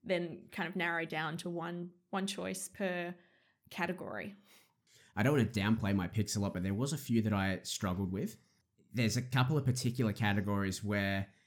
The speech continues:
Speaker 2: it was a bit of a wake up for me that, like, "Oh shit, I actually <laughs> didn't pay enough attention during the twenty tens." So there was a lot of research that went into this to actually, like, try and come up with a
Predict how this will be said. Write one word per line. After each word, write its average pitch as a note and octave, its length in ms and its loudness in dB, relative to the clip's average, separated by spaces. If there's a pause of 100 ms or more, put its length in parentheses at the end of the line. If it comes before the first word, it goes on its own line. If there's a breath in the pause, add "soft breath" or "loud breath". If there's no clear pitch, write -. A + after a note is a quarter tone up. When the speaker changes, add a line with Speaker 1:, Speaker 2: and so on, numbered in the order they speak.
(160 soft breath)
Speaker 2:
it A2+ 60 2
was A2 100 8
a - 20 4
bit D3+ 80 4
of C3+ 60 8
a A2 40 8
wake A2+ 240 4
up A2 140 2
for A2 100 0
me G#2+ 200 4
that, G#2 160 0
like, F#2+ 160 -4
"Oh A2+ 120 0
shit, - 280 -2
I G2 160 0
actually G2 360 -2
<laughs> - 40 -10
didn't G#2 260 0
pay G#2 160 4
enough G#2 220 2
attention A#2 420 2
during A#2+ 300 4
the A2+ 80 2
twenty A2+ 200 2
tens." A#2 300 2
So D3+ 80 8
there C3 100 10
was B2+ 120 8
a A#2+ 40 2
lot C3 160 2
of B2 140 2
research A2 400 0
that A2 120 2
went G#2 160 2
into A2 140 4
this G#2 200 0
to G#2+ 140 0
actually, G#2 320 0
like, G#2 200 -2
try G2 200 2
and G2 120 0
come G#2 160 2
up G2+ 140 -2
with G2 100 0
a F#2 60 0